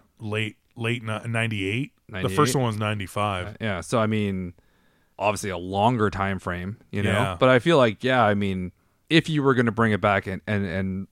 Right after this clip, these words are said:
Speaker 2: finish the trilogy, pass on the torch to someone else.
Speaker 1: Yeah.
Speaker 2: You know, maybe he's got the Gates have a nephew or something, and he's passing
Speaker 1: I would love
Speaker 2: that
Speaker 1: to
Speaker 2: on.
Speaker 1: see another one. If Nick Cage is gonna
Speaker 2: Uh,
Speaker 1: get
Speaker 2: I
Speaker 1: out
Speaker 2: mean
Speaker 1: of this directed D V D or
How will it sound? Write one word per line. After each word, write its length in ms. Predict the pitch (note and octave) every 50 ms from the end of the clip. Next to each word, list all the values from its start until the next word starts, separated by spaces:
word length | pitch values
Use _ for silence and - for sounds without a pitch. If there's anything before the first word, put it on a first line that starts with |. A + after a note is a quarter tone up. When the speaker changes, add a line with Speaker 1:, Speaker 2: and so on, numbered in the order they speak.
| _
Speaker 2:
finish 300 | - C#3+ C#3 C3+ B2 G#2+
the 120 | - - G#2
trilogy, 480 | - - A#2 A2 G#2+ G#2 F#2 F#2 G2 F#2+
pass 380 | - - A#2+ A#2 A2+ G#2+ -
on 180 | A#2+ G#2+ G#2+ G#2
the 80 | G2 F2
torch 360 | - - A2 G#2 G2 - -
to 80 | - G#2
someone 420 | - - A2+ A2 G#2 G2 G2 G2
else. 400 | G2 G2 F#2 G2 - - - - _ -
Speaker 1:
Yeah. 340 | A2+ G#2+ G2+ G2 F2+ E2+ E2 _ _ _ _ _ _ _ _ -
Speaker 2:
You 100 | G#2 G2
know, 280 | F#2+ F#2+ G2 G2+ A#2 - - -
maybe 260 | - G#2+ G#2 F#2+ G2
he's 120 | G2+ G2+ G2+
got 240 | G#2+ G2+ F#2+ - -
the 80 | G#2+
Gates 280 | F2 G#2 G2+ G2+ F#2 -
have 140 | A2+ G#2 F#2
a 60 | F#2+
nephew 440 | F2+ F#2 G2 F#2+ - - G2 F#2+ F2+
or 100 | F2+ F2
something, 380 | - G2+ F#2 F2 G2 F2 F2+ F2
and 80 | F2
he's 100 | F2+ F2+
passing 280 | - - - G2 F#2+ B2+
Speaker 1:
I 40 | C#3+
would 120 | D3+ C3+
love 180 | B2+ C3 B2+ A2+
Speaker 2:
that 60 | F#2
Speaker 1:
to 60 | F2
Speaker 2:
on. 60 | F2 F2
Speaker 1:
see 140 | B2+ A#2+
another 300 | A2 G2 G2 F#2+ F#2 F#2
one. 280 | F2+ F2+ E2+ E2+ E2+ E2+ _ _ _ _ _ _ _ _
If 240 | - C#3+ B2+ - -
Nick 220 | C3 C#3+ D#3 D#3 -
Cage 300 | - E3+ D3+ D3+ C#3 C#3+
is 140 | C#3 B2
gonna 240 | A#2 C3+ C3 B2+ B2 A2+
Speaker 2:
Uh, 20 |
Speaker 1:
get 240 | G#2 B2 B2 A#2+ -
Speaker 2:
I 40 | D3+
Speaker 1:
out 40 | A2
Speaker 2:
mean 180 | A2+ A#2 A#2 A#2+
Speaker 1:
of 100 | A2+ G#2
this 220 | A#2 A2 G2+ - -
directed 720 | - A2 G#2 G#2+ A2 A2 - _ - B2+ A#2 G#2+ F#2+ - _ - - - - _ _ _ _ A2+ A2
D 140 | B2+ B2+ B2+
V 160 | A#2+ A#2+ A#2+
D 600 | G#2+ G2+ A2+ A2+ A2+ A2+ A2 A2 G#2+ G2+ G2+ A2 -
or 320 | G#2+ G#2 G#2 G2+ G2 G2